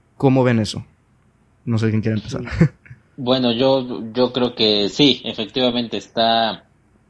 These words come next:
Speaker 2: este, ya tiene ese estatus de ser el director que llama a la taquilla, que llama a la gente independientemente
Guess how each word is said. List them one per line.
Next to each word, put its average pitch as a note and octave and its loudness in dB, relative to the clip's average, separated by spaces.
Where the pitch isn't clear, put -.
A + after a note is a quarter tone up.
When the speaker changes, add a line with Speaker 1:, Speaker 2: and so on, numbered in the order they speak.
Speaker 2:
este, G#2 -2
ya C3+ 2
tiene C3 2
ese B2 -2
estatus A2+ -2
de G#2 -2
ser A2+ 0
el A2 0
director G2+ -2
que G#2 0
llama G2 0
a - -4
la F2 -4
taquilla, A2 -6
que F#2 -8
llama F#2+ -4
a - -4
la F2+ -2
gente G2+ -10
independientemente G2 -6